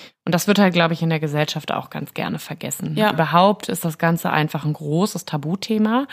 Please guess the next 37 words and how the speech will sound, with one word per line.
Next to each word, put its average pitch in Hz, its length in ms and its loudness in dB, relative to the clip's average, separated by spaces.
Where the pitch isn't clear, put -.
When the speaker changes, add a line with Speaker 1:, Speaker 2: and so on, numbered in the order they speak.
Speaker 1:
Und 143 240 0
wir 196 240 6
hoffen - 260 2
einfach 170 400 0
mit 185 280 4
diesem 170 260 -2
Podcast - 1040 -2
ein 170 200 4
paar 202 400 2
Tabus 185 640 2
sichtbarer 196 720 2
zu - 180 2
machen, 226 420 4
dafür 175 320 0
zu - 160 -4
sorgen, 165 560 4
dass 170 220 -2
sie 151 200 0
keine 165 340 2
Tabus 156 540 -2
mehr 135 320 0
sind. 156 500 2
Vielleicht 214 460 2
auch 240 100 -4
nur 240 120 6
in 226 100 2
ein 214 140 2
paar 285 300 0
Köpfen. 320 520 -4
Speaker 2:
Das - 280 -10
reicht 185 260 -2
schon, 190 240 -4
glaub 190 180 -6
ich. 185 40 -6
Speaker 1:
Das 226 240 0
reicht 156 340 0
schon, 294 220 0